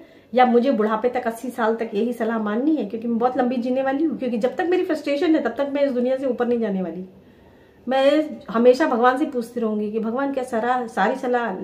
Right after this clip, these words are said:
औरतों और बच्चों के लिए है, मतलब लड़कियों के लिए खासकर। तो इसी के साथ अपने vlog को end करते हैं।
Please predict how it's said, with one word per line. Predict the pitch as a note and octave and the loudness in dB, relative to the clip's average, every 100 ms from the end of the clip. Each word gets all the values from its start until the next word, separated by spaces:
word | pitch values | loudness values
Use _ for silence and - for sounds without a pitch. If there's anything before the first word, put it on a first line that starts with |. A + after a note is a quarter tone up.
| G#3 A3 - | -8 -6 -2
औरतों | G3+ G3 B3 | -2 0 0
और | A3 | 0
बच्चों | G3 - C#4 | -4 -8 -8
के | B3+ | -8
लिए | A#3+ A3 | -8 -8
है, | G#3 | -10
मतलब | F#3+ - - - A3 A3 | -14 -20 -20 -12 -6 -2
लड़कियों | G#3+ G3+ A3 C4+ | 0 0 -2 -4
के | C#4 | -4
लिए | C#4+ | -6
खासकर। | C4 B3 - F#3 - - - - - - - - - - - | -8 -10 -10 -14 -16 -20 -20 -20 -20 -20 -20 -20 -20 -14 -4
तो | |
इसी | D4+ F4+ | 0 2
के | G4 | 4
साथ | F#4+ | 4
अपने | E4 F4 | 2 4
vlog | E4 E4+ E4+ | 6 6 6
को | |
end | D#4+ D#4+ | 4 4
करते | D#4 D4+ D#4 | 2 0 2
हैं। | E4 | 2